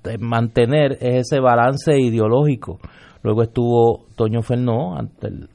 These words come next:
doctor Antonio Fernó López Cepero, después estuvo Eduardo Batia,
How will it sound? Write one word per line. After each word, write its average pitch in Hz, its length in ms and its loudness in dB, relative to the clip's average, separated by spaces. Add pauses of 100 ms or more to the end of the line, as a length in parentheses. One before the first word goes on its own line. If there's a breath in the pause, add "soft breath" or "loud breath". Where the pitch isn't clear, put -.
(800 soft breath)
doctor 113 300 0
Antonio 117 300 2
Fernó 117 300 0
López 120 300 0
Cepero, 135 540 2 (460 soft breath)
después 117 280 2
estuvo 127 240 2
Eduardo 120 340 4
Batia, 143 460 2